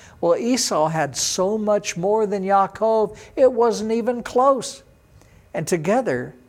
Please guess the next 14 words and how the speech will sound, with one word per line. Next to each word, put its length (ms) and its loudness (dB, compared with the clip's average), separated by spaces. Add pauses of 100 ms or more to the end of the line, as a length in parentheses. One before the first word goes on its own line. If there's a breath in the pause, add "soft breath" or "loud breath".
(200)
they 140 0
couldn't 360 -2
graze 420 0
on 160 -4
the 60 -6
same 380 -4
land. 500 -6 (400 soft breath)
Their 180 -2
animals 520 -4
would 180 -4
take 360 -4
too 180 -2
much 280 -6
grass 600 -6